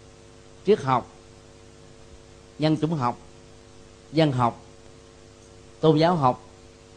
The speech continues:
được xem như là những cái, à, hạt giống sai biệt, lại có một mẫu số chung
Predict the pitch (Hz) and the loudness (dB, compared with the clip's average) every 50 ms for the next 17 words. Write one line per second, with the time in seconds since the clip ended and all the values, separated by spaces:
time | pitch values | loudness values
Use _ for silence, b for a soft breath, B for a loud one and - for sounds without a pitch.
0 | - - - - - - - - 127 127 104 - 147 151 151 147 147 143 143 143 | -20 -20 -20 -20 -20 -18 -6 -4 -2 -2 -2 0 0 0 2 2 2 2 2 2
1 | 139 131 123 117 113 110 113 117 123 151 196 208 190 190 185 185 185 175 165 147 | 2 2 0 0 -2 -2 -4 -2 -2 -2 -4 -2 -2 -2 0 0 2 2 2 2
2 | 139 135 131 131 127 127 127 127 123 123 117 107 - - - - - - - - | 2 2 0 0 -2 -2 -4 -4 -6 -8 -10 -14 -18 -20 -20 -20 -20 -20 -20 -20
3 | - - - - - - - 139 139 - - 160 175 196 240 254 - - 170 165 | -20 -20 -20 -20 -12 -4 -2 -2 -2 -2 -2 0 0 0 -2 -2 -2 0 0 2
4 | 156 151 131 123 120 123 - - - - - - - - - - - - - - | 2 2 0 0 -2 -2 -4 -8 -16 -20 -20 -20 -20 -20 -20 -20 -20 -20 -20 -20
5 | - - - - - - - - - 110 110 117 110 113 117 123 131 123 - 139 | -20 -20 -20 -20 -20 -20 -20 -20 -16 -8 -4 0 0 2 2 2 0 -2 -2 0
6 | 170 196 208 160 127 107 117 117 131 160 160 190 196 202 165 175 165 143 147 127 | 0 0 0 0 -2 -2 -2 -2 -2 -2 -2 -2 -4 -2 -2 -2 -2 -2 -4 -8